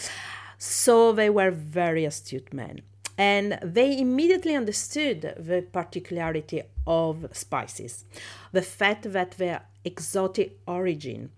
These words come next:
the high cost, could transform them into a status symbol.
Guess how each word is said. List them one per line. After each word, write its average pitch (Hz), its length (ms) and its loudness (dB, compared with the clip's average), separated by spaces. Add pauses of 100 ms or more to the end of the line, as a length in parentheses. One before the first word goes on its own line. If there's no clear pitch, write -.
(460)
the 185 180 4
high 196 340 2
cost, 156 600 -4 (220)
could 220 240 0
transform 208 640 0
them 196 400 -4
into 175 520 -4
a 160 80 -6
status 143 440 -6
symbol. 123 500 -8